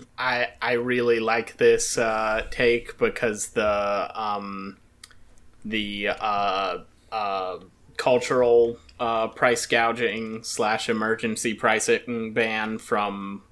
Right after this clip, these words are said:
loss of goodwill is very real and, uh, probably is around as harmful as, um,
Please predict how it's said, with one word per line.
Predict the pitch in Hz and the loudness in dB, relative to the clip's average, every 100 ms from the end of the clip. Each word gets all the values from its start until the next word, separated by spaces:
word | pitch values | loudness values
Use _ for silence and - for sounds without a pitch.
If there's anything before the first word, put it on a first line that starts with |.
| - | -6
loss | 113 107 - | 0 0 0
of | 104 | -4
goodwill | - 107 104 107 110 113 110 | -2 -2 -2 0 2 2 2
is | 104 98 95 95 - - _ - | -4 -6 -6 -8 -10 -12 _ -2
very | 123 139 127 113 | 4 4 4 2
real | 107 101 98 98 95 95 - 104 | -2 -2 0 4 4 2 -8 -10
and, | 98 95 92 92 92 | -6 -6 -6 -6 -6
uh, | 92 90 90 90 - - _ - _ _ | -4 -4 -4 -6 -10 -20 _ -20 _ _
probably | - 127 117 110 107 101 | 4 6 4 0 -2 -4
is | - 107 101 98 95 - - | -4 -6 -8 -8 -8 -8 -6
around | 107 101 101 110 110 113 110 107 | -6 -6 -2 2 2 0 -2 -2
as | 101 101 | -4 -4
harmful | - 107 101 98 104 95 95 - | -2 -2 -2 -4 2 4 4 0
as, | 101 95 95 - | -4 -4 -6 -4
um, | 101 95 92 92 90 90 | -4 -4 -6 -10 -16 -18